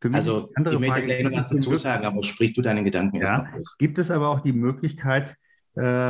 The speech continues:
Speaker 1: dass es ein Point of No Return gibt, aus deiner Sicht? Das heißt also, das Leben kommt nicht mehr an,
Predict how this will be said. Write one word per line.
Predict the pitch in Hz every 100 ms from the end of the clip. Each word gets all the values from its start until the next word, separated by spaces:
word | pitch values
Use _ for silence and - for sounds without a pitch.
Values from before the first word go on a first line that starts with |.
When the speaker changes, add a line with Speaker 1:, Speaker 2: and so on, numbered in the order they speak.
| 127 127 123 -
Speaker 1:
dass | 120 120
es | 139 -
ein | 123 113
Point | - 123 139
of | 131 127
No | 123
Return | 120 127 123 127 127 110
gibt, | - - - _ _ _ _ _ -
aus | 95 -
deiner | 95 87 82
Sicht? | 82 - - - _ _ _ _ _ _ _ -
Das | 113 120
heißt | 117 117
also, | 127 117 110 110 - -
das | 117 127
Leben | 131 123
kommt | - 127 113 -
nicht | 151 196 -
mehr | 95 92 85
an, | 104 151 180